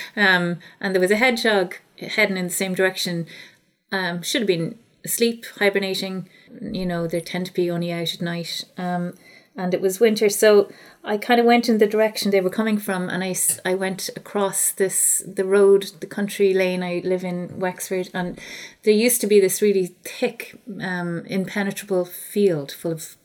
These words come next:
you know, native plants, a recovering ecosystem, you know, thorny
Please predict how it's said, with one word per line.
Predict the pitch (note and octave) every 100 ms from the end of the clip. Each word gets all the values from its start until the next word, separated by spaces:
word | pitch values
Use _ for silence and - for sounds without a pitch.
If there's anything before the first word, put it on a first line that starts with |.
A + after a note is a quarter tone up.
| -
you | F3+
know, | D#3+
native | D#3 D#3 D#3 D#3
plants, | E3 D#3+ D#3 -
a | -
recovering | E3 E3 F3 E3+ F#3+ F#3+ F3 D#3+
ecosystem, | E3+ D#3+ F3 E3+ - D#3+ D3+ -
you |
know, | F3 F#3+
thorny | G3 F3+ F3+ F3 E3+